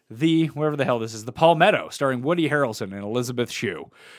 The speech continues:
Uh, that's, that's gonna be your tournament for this week. So Brooks, D J,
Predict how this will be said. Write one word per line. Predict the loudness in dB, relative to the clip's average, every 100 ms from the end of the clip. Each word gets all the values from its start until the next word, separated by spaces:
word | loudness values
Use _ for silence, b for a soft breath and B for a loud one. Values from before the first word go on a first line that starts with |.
| B B
Uh, | -10 -4 -2
that's, | -2 -2 -8 -10
that's | -10 -8
gonna | -6
be | -4
your | -4 -6
tournament | -6 -6 -4 -8
for | -10
this | -8 -8
week. | -10 -12
So | -12
Brooks, | 0 0 0 -8 _ -10
D | -6 -2
J, | 0 2 2